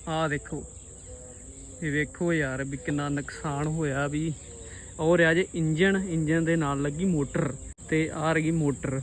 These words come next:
ਤੇ ਤੁਸੀਂ ਦੇਖੋ ਵੀ ਇਹਦਾ ਕੀ ਹਾਲ ਹੋਇਆ ਪਿਆ। ਵੇਖੋ ਮਿੱਟੀ ਮਿੱਟੀ ਉੱਤੇ ਸਾਰੀ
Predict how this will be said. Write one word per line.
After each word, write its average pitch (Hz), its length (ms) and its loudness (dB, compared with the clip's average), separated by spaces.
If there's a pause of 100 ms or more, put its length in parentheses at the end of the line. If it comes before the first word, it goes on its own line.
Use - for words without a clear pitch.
(140)
ਤੇ 151 60 -4
ਤੁਸੀਂ 165 320 2
ਦੇਖੋ 151 280 0
ਵੀ 160 140 0
ਇਹਦਾ 151 260 2
ਕੀ 143 280 0
ਹਾਲ 147 260 0
ਹੋਇਆ 131 220 -2
ਪਿਆ। 143 200 0 (100)
ਵੇਖੋ 156 280 -2
ਮਿੱਟੀ 165 360 2
ਮਿੱਟੀ 160 360 0
ਉੱਤੇ 147 220 -2
ਸਾਰੀ 160 360 0